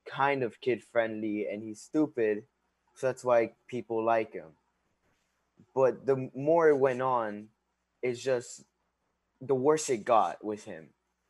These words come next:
The actions just didn't stop, and he didn't know where to stop, which was a very bad thing, and he should have stopped.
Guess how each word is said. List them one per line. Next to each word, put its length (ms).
The 200
actions 440
just 320
didn't 340
stop, 640
and 200
he 140
didn't 240
know 180
where 360
to 200
stop, 480
which 300
was 200
a 40
very 320
bad 360
thing, 260
and 140
he 240
should 240
have 120
stopped. 640